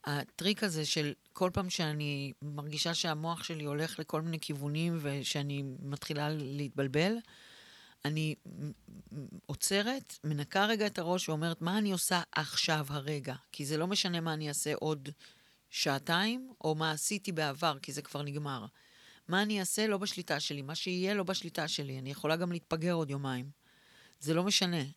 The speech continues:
Speaker 1: משנה
Speaker 2: עכשיו
Speaker 1: מה אני עושה עכשיו
Speaker 2: עכשיו,
Speaker 1: הרגע.
Speaker 2: אם עכשיו שומע אותנו מכור, אה, או הורים של מישהו שמכור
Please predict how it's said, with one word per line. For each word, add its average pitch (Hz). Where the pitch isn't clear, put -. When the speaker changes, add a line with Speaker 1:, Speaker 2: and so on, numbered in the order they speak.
Speaker 1:
משנה 185
Speaker 2:
עכשיו 196
Speaker 1:
מה 202
אני 175
עושה -
עכשיו 156
Speaker 2:
עכשיו, 156
Speaker 1:
הרגע. 139
Speaker 2:
אם 247
עכשיו 247
שומע 175
אותנו 165
מכור, 156
אה, 170
או 190
הורים 277
של -
מישהו 208
שמכור 170